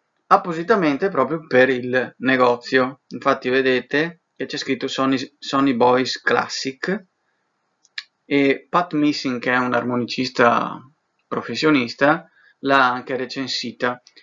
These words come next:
perché ha praticamente un, ehm, un'accordatura, un sistema di accordatura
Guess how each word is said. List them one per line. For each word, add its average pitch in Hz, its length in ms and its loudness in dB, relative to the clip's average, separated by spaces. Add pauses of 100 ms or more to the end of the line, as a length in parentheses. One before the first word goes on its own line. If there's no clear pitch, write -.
(300)
perché 170 480 4
ha 143 160 4
praticamente 147 960 0
un, 135 300 -2
ehm, 120 800 -2
un'accordatura, 139 800 0
un 135 80 4
sistema 135 340 0
di 127 80 0
accordatura 131 800 4